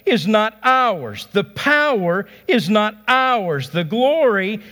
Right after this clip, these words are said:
is not ours. The doxology affirms to God that it's not about me, it's about him.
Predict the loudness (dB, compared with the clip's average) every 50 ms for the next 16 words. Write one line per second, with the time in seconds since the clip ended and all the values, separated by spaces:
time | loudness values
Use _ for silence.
0 | -12 _ 0 0 0 0 2 2 2 2 2 -2 -4 _ _ 2 2 2 4 2
1 | 0 0 -2 -2 -4 -4 -4 -4 -4 -4 0 0 0 2 2 0 -2 0 2 2
2 | 2 2 0 0 -2 -2 -2 -4 -4 -4 -4 -6 -8 -10 -2 0 2 2 4 2
3 | 0 -2 -4 -6 -10 -14 -18 -20 -20 -20 _ _ -2 0 0 0 0 -2 0 2
4 | 2 2 2 0 -2 -4 -4 -8 -12 -18 -20 -4 _ 0 2 2 0 -2 -4 -8
5 | -16 -20 -20 _ _ -2 0 2 4 4 4 2 2 0 0 0 0 0 0 0
6 | -2 -2 0 2 2 2 2 0 0 -2 -2 -4 -6 -8 -14 -8 -2 0 0 0
7 | 0 0 -2 -2 2 2 2 2 2 -2 -6 -8 -16 -20 _ -2 0 0 2 4
8 | 4 2 2 2 -2 -4 -8